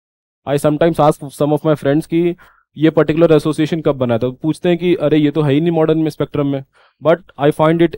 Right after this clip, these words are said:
in the appendix page कि, अ, National Association for Anti-Cooperation, Non-Cooperation Movement के against में एक एंटी कॉपरेशन का एक अस-, फ्रंट खुल-, खुला था,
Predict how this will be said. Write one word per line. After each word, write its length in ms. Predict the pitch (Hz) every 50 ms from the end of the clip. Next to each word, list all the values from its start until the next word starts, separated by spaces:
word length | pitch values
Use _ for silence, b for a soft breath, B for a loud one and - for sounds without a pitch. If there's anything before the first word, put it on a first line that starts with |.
| -
in 200 | 170 160 165 165
the 120 | 160 165 156
appendix 480 | - 147 135 156 151 160 165 156 -
page 260 | - 156 143 127 117 -
कि, 280 | - 151 147 147 135 b b b b b b b b _ -
अ, 20 | 120
National 540 | 120 120 117 117 117 127 139 147 147 - 160
Association 560 | 156 139 - 156 143 156 151 143 165 165 151
for 160 | - 151 147 147
Anti-Cooperation, 1000 | 143 123 - - 143 143 143 160 156 151 147 139 143 143 135 - 147 123 117 110 113 - _ _ _ _ _ - 135
Non-Cooperation 580 | 139 139 143 143 147 139 - 139 135 - 151
Movement 300 | 143 143 143 147 143 147
के 80 | 139 151
against 340 | 143 135 143 147 143 - -
में 80 | 147
एक 140 | 147 139 -
एंटी 260 | - 143 143 143 170
कॉपरेशन 480 | 147 147 135 131 135 135 - 143 139 139
का 180 | 131 151 143 -
एक 240 | - 151 151 -
अस-, 200 | 139 135 - - _
फ्रंट 220 | - 156 147 147 139
खुल-, 280 | - - 139 131 _
खुला 240 | - - 139 127 120
था, 180 | 117 120 113